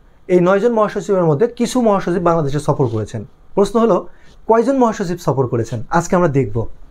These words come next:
দেখেন, খুব সহজে আমরা মনে রাখব, কুপে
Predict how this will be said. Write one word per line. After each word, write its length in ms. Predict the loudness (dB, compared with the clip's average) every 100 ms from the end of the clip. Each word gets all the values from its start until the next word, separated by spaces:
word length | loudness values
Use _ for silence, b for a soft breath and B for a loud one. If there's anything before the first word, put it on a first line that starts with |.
| -4
দেখেন, 300 | -2 0 -2 -6 b b b 0
খুব 180 | 0
সহজে 300 | 4 2 2
আমরা 160 | 2 2
মনে 200 | 0 0
রাখব, 260 | 0 -2 -4 -18 b b -18 -20 -20 -16 -12 -12 -14 -18 -18 -18 -20 -20 -20 -20 -4
কুপে 480 | 2 2 2 0 0